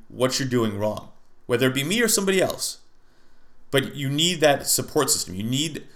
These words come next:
a competent person. So to ask, to ask somebody, to ask a nutritionist, or a-, to ask a doctor, "What am I doing wrong?"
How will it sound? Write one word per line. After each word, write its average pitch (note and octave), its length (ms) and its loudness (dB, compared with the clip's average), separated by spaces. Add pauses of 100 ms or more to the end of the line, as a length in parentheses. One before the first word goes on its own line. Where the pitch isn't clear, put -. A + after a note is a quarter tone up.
(100)
a B2 80 -6
competent C3 540 2
person. - 420 -2 (400)
So - 160 0
to - 120 2
ask, - 600 0
to C3 140 -6
ask F3+ 300 0
somebody, F#2+ 440 0
to F#2 140 -4
ask - 240 0
a - 20 0
nutritionist, B2+ 600 -4
or F#2 40 -2
a-, B2+ 240 0
to C3 80 2
ask C3+ 200 2
a B2 40 -6
doctor, A#2 500 -2 (600)
"What C#3 160 4
am E3+ 80 6
I D3+ 60 10
doing C3+ 260 2
wrong?" C3 480 0